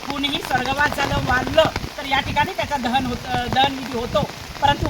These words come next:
पावसामुळे लोकांच्या म-, अ, अ, लोकांना अडचणी निर्माण होत आहेत. अशा वेळेला अनेक लोकप्रतिनिधींना,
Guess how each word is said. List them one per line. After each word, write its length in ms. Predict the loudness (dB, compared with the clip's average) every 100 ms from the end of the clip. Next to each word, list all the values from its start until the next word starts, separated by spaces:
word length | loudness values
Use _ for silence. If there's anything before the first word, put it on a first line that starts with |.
| 0
पावसामुळे 540 | 0 0 0 2 0 0 -4 -6 0
लोकांच्या 520 | 0 2 0 2 0
म-, 120 | 0
अ, 240 | 2 4 2 0 2
अ, 160 | 2 4
लोकांना 400 | 2 2 0 0
अडचणी 400 | -2 0 0 0
निर्माण 320 | 0 0 0
होत 140 | -2 2
आहेत. 140 | 0 0 -8 -6
अशा 260 | -4 0 0
वेळेला 220 | 2 2
अनेक 360 | 0 0 -2 0
लोकप्रतिनिधींना, 680 | -2 0 -2 -2 -2 0